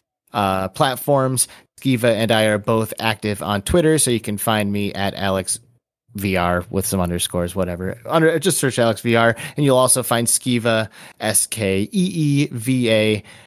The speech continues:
as well. Um, we're out there. We'd love to chat with you guys. It has been a pleasure being on this show. Thank you guys so much. We love the V R community. Um, you know, our bread and butter really is bringing new, awesome people from the community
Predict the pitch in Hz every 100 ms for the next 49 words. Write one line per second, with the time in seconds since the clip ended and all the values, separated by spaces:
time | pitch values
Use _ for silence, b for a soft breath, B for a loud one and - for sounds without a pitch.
0 | _ - 98 98 98 95 95 95 - 101
1 | 92 92 104 101 98 101 98 98 95 101
2 | 98 98 95 90 101 95 90 98 95 95
3 | 92 90 - 113 120 117 - 113 107 -
4 | 104 - 113 110 127 151 _ _ 120 113
5 | 117 117 104 117 120 123 110 110 113 -
6 | 113 110 113 135 - B B 113 110 120
7 | 117 113 117 120 117 117 110 117 117 120
8 | 120 120 B B B 98 98 95 69 110
9 | 107 101 113 113 117 110 107 107 120 127
10 | 110 117 123 131 107 98 - 101 110 104
11 | 110 107 101 B B B 110 110 113 120
12 | 120 - 95 110 - 117 117 117 - -
13 | 123 113 139 165 - - - 107 104 101
14 | 104 - 107 107 117 120 117